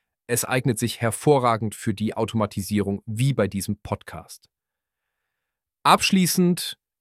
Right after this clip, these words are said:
crispe Anweisungen, klare Erwartungen und das Hervorheben von guten Manieren sind die Schlüssel zu einer erfolgreichen Zusammenarbeit mit eurem K-I-Praktikanten. Und das war es wieder für heute. Fünf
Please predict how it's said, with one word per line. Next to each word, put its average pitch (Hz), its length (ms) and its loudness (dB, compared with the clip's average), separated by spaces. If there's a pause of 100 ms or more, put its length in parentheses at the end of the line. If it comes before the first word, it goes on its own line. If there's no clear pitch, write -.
crispe - 380 2
Anweisungen, 135 600 2
klare 143 340 4
Erwartungen 123 580 2
und 120 200 -6
das - 160 -4
Hervorheben 139 640 2
von 113 240 -2
guten 147 300 0
Manieren 120 420 0
sind 117 240 -4
die 113 80 0
Schlüssel 139 480 -2
zu - 100 -6
einer 117 140 -4
erfolgreichen 110 760 -2
Zusammenarbeit 95 880 -4 (320)
mit - 240 -2
eurem 92 320 -2
K-I-Praktikanten. - 1120 -10
Und 104 100 -10
das 107 140 -4
war 101 100 0
es - 140 -6
wieder 90 160 -10
für - 180 -12
heute. 127 380 -4 (640)
Fünf - 580 2